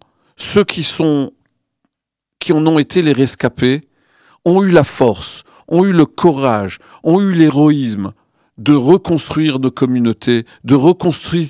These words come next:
reconstituer leurs familles et d'avoir des enfants et de croire dans l'avenir. Alors oui, c'est vrai, nous passons une mauvaise période actuellement, c'est exact. Mais je crois que nous avons, dans notre tradition,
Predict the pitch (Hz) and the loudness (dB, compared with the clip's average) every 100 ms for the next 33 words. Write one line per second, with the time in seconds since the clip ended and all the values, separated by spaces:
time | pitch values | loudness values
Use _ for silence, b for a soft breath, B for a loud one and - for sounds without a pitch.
0 | 92 120 170 185 170 - 160 - 165 151 | -6 0 0 0 -4 -6 -8 -2 0 2
1 | 127 - 123 120 123 160 B B B B | 0 -2 0 2 0 -4 B B B B
2 | - 170 147 135 143 160 147 131 127 117 | 2 2 4 2 2 0 2 0 0 -2
3 | 120 117 - b b - 156 139 139 - | -2 -2 -6 b b 0 0 2 0 0
4 | - 185 170 143 131 120 110 107 95 90 | 2 4 4 2 2 0 0 -2 -4 -8
5 | _ b b - 151 175 170 214 - 180 | _ b b 0 2 2 2 -2 2 0
6 | 147 151 135 - 156 - 185 185 b b | 2 0 0 0 -2 -2 -6 -6 b b
7 | - 151 165 170 156 139 151 135 143 123 | -4 0 2 2 2 -2 -2 0 0 -2
8 | - - 117 104 101 95 - _ - - | -6 -2 -2 -2 -4 -8 -14 _ -6 -4
9 | 139 131 104 98 101 - b b b 170 | -2 -2 -2 -4 -4 -14 b b b 0
10 | 190 180 208 180 180 156 135 b b b | 0 0 -2 0 2 2 0 b b b
11 | 147 180 151 151 127 113 - b b 120 | 0 2 4 2 2 -4 -8 b b -2
12 | 196 196 185 - 147 127 - - 98 | 0 0 -2 -2 -2 -4 -8 -6 -8